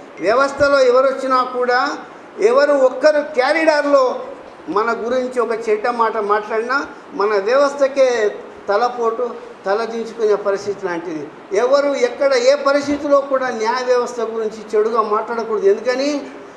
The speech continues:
"తేరకు దేక్లేగా అదాలత్మే" అంటాడు ఎవడైనా. కామన్ మ్యాన్ ఏమంటాడు? "నీ సంగతి తేల్చుకుంటాను కోర్టు" అంటాడు. అలాగా, అలాంటి విశ్వసనీయమైనటువంటి, విశ్వసనీయమైనటువంటి గొప్ప వ్యవస్థలో మీరందరూ పనిచేస్తున్నందుకు మీరు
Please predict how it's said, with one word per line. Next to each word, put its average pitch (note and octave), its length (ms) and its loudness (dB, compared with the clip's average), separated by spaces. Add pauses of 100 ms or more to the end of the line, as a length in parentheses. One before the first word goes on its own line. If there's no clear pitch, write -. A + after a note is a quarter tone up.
(360)
"తేరకు G#3+ 500 2
దేక్లేగా A3+ 600 2
అదాలత్మే" G#3+ 800 2
అంటాడు F#3 340 0
ఎవడైనా. D3+ 340 -6 (640)
కామన్ B3 320 0
మ్యాన్ C4 200 0
ఏమంటాడు? C#4+ 520 0 (420)
"నీ G3 80 2
సంగతి B3+ 480 -2
తేల్చుకుంటాను A#3+ 640 -4
కోర్టు" F3 200 -8
అంటాడు. - 380 -10 (360)
అలాగా, B3 540 0 (120)
అలాంటి A3 420 0
విశ్వసనీయమైనటువంటి, B3 1500 -2 (360)
విశ్వసనీయమైనటువంటి C4 1300 0 (140)
గొప్ప C4+ 280 0
వ్యవస్థలో C4+ 760 2
మీరందరూ B3 460 -2
పనిచేస్తున్నందుకు A#3 720 -6
మీరు G#3+ 200 -2